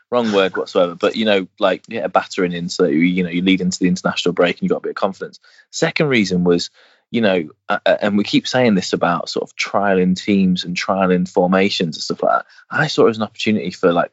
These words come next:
continuance and, like, trying to see a bit of sort of regularity. So when I saw the team sheet and I saw that it was, like, a first team team, I was like, "Good," you know, 'cause this is gonna show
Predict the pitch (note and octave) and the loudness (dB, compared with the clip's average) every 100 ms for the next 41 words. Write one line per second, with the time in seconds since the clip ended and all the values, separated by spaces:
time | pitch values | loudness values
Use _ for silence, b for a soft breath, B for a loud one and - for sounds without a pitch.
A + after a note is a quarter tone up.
0 | _ - F#2 - A2+ G2+ E2+ - - F2+ | _ -2 0 2 2 2 0 -4 -2 -2
1 | F2 - - G#2 F#2+ F#2 F#2+ F2 - - | -2 -4 -2 0 0 0 0 2 2 0
2 | E2 - - - E2+ B B B G2 F2+ | 0 -2 -4 -4 -8 B B B -2 0
3 | F#2+ G2+ G2+ - E2+ - G2+ C3+ C#3 B2+ | 0 0 0 -4 -8 -4 -2 -2 0 0
4 | G#2+ F#2 A#2 A2 G#2+ - D2+ - E2+ - | 0 0 -2 -2 -2 -4 -4 -6 -10 0
5 | F#2+ F2+ F2+ F2 F2+ - - F#2+ F#2 - | 2 2 -2 -4 -8 -6 0 0 0 -4
6 | G2 F2+ F2+ - G2 C#2+ A#1+ - _ _ | -2 -2 -2 0 0 0 -6 -12 _ _
7 | _ _ _ - A#2+ A2+ G#2+ G#2+ - C3 | _ _ _ -6 2 2 2 -4 -4 0
8 | D3 E3+ - _ b b - A#2+ G2+ A2+ | 0 -2 -8 _ b b 0 2 2 -2
9 | B2 B2+ A#2 A#2+ G#2+ - B2+ A2 A#1+ | -4 -6 -2 0 0 2 2 2 -4